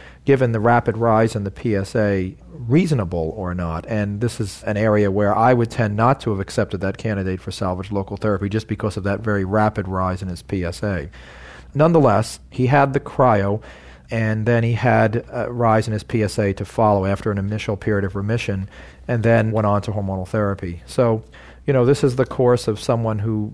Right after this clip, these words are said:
if you want to go back to what the real issue here is,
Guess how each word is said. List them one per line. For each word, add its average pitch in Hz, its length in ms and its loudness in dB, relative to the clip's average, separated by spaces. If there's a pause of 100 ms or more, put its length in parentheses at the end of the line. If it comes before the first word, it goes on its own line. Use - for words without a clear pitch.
(120)
if - 100 -10
you 117 80 -2
want 143 160 4
to 151 40 2
go 131 100 4
back 123 240 4
to 113 140 -2
what 107 100 -2
the 107 100 -2
real 120 640 2
issue 123 300 0
here 95 340 -4
is, 90 260 -6